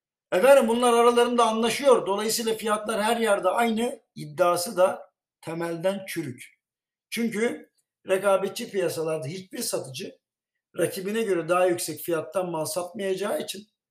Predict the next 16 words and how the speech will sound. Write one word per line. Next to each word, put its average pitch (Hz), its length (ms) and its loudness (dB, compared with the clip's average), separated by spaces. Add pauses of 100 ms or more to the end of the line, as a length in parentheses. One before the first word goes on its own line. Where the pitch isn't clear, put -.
(320)
önünde 233 360 0
sonunda 165 640 -6 (260)
satıcılar 185 720 -4
en 208 220 -6
düşük 143 240 -10
fiyata 156 320 -4
yaklaşırlar. 147 640 -4
Özetle 185 640 -4 (400)
bu - 100 -4
fiyat 214 400 -2
en 185 140 -4
yüksek - 320 -6
fiyat 175 340 -4
değil, - 200 -10
tam - 200 -2
tersi 147 380 -6